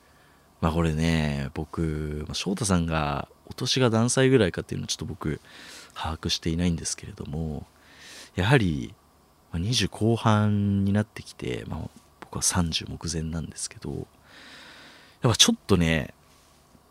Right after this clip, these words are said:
元気がね、なくなってきてる感じはしてます。うん。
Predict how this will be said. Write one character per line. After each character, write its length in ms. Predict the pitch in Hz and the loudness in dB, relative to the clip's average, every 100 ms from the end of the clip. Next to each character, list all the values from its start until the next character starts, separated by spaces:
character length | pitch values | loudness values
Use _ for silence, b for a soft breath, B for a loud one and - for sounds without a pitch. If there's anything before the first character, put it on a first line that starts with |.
| _ _ _ _ - | _ _ _ _ -14
元 420 | 87 110 175 143 | 0 8 10 10
気 140 | - | 6
が 100 | 85 | -2
ね、 320 | 69 65 - - _ _ _ _ _ _ - | -4 -8 -12 -14 _ _ _ _ _ _ -8
な 80 | |
く 120 | 80 107 | -2 0
な 80 | |
っ 20 | 110 | 0
て 140 | 113 | -2
き 80 | - | -2
て 60 | |
る 80 | - | -6
感 280 | - - 92 | -4 -2 -2
じ 100 | 87 | 0
は 60 | 82 | -2
し 100 | - | -2
て 80 | |
ま 100 | 78 | -2
す。 320 | 76 - - - b b b b b - | 0 0 -2 -8 b b b b b -2
う 20 | |
ん。 260 | 76 69 | 0 -2